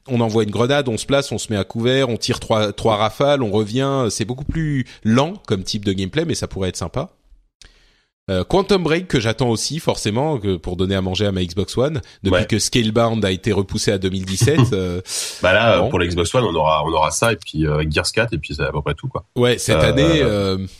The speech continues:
Speaker 1: bon.
Speaker 2: Ça dit, Quantum Break, moi je suis vraiment curieux d'y jouer parce que déjà je, j'aime bien les jeux de Remedy en général.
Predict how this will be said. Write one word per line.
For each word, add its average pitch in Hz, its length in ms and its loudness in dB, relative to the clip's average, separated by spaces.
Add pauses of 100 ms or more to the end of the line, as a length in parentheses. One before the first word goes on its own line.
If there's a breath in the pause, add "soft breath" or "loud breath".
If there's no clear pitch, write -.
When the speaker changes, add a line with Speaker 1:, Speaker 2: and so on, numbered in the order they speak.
(420 soft breath)
Speaker 1:
bon. 82 120 -6
Speaker 2:
Ça 127 180 2
dit, 151 100 4
Quantum 135 240 4
Break, 143 160 4
moi 110 80 2
je 87 80 -2
suis 87 80 -4
vraiment 95 300 0
curieux 80 260 -2
d'y 87 80 -8
jouer 104 160 0
parce - 140 -8
que 76 240 -2
déjà 82 340 0
je, 107 120 -4 (120)
j'aime 82 260 0
bien 107 460 2
les 92 100 0
jeux 87 120 -2
de 87 80 -2
Remedy 87 320 -2
en 101 80 0
général. 78 380 -4